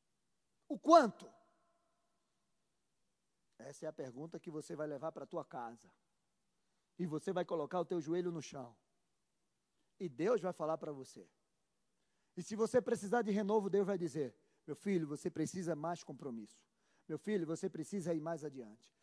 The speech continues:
Meu filho, mais um pouquinho. Se você for mais um pouquinho,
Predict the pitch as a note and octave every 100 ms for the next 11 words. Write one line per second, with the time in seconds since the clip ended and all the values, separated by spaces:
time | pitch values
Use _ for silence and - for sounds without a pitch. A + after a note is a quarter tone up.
0 | _ - - - A#3 F3+ F#3+ B3+ B3+ A3+
1 | G#3 G#3 - C3 G#2+ _ _ - A#3 G3+
2 | A#3+ - A3+ G#3+ C#4+ B3 G#3+ A3+ - G#3
3 | G3+